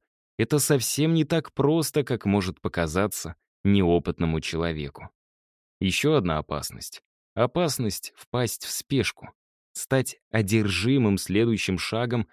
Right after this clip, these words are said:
не обращая внимания на то, что вы делаете сейчас. В этом случае вы начнёте существовать как в тюрьме,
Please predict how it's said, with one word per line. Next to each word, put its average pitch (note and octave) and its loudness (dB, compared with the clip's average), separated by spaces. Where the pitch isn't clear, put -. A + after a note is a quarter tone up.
не A2 4
обращая E3 0
внимания C#3 0
на B2 0
то, C#3+ -2
что G2+ -4
вы E2 -4
делаете F2 -2
сейчас. D2 -10
В E2+ 0
этом F2+ 4
случае F#2 -2
вы D#2+ 0
начнёте F2 -2
существовать G2+ 0
как A2+ 0
в - -12
тюрьме, G#2+ 0